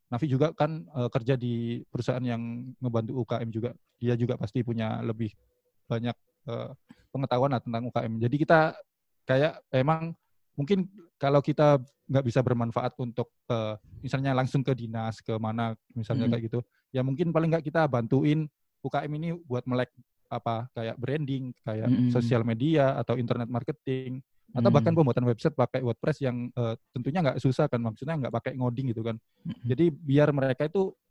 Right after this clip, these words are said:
Speaker 1: eh, benar-benar U M K M-nya naik kelas gitu sih.
Speaker 2: Hmm. Oke, siap. Nah, kalau tadi kita udah tahu apa sih konten dari Sidoarjo Dev dan, eh, apa sih rencana ke depan. Nah, kita, eh, sekarang mau tanya ke teman-teman yang lain. Kan udah lumayan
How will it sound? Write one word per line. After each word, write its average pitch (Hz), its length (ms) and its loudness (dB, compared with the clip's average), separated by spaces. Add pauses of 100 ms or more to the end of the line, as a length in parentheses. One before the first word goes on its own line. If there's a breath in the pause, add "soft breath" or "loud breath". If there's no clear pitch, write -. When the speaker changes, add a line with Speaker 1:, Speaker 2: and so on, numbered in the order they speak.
Speaker 1:
eh, 123 160 0
benar-benar 127 520 0
U 139 160 -2
M 139 120 -2
K 131 160 -4
M-nya 139 160 -4
naik 143 160 -4
kelas 117 280 -4
gitu 113 200 -12
sih. 104 120 -14 (120)
Speaker 2:
Hmm. 117 560 2 (240)
Oke, 123 320 8
siap. 110 320 8 (480 loud breath)
Nah, 120 160 12
kalau 127 480 12
tadi 123 240 12
kita 147 160 10
udah 123 240 12
tahu 120 560 12
apa 113 320 8
sih 127 120 8
konten 117 320 10
dari 107 200 6
Sidoarjo 104 400 4
Dev 113 240 2
dan, 101 520 4 (160)
eh, 101 120 2
apa 107 240 4
sih 123 120 4
rencana 107 400 4
ke 98 80 0
depan. 120 400 4
Nah, 104 160 4 (160)
kita, 123 480 6 (240)
eh, 104 240 4
sekarang 117 400 6
mau 107 240 8
tanya 104 400 4
ke 104 160 0
teman-teman 110 480 6
yang - 20 6
lain. 117 380 8
Kan 151 240 4
udah 123 240 6
lumayan 123 420 8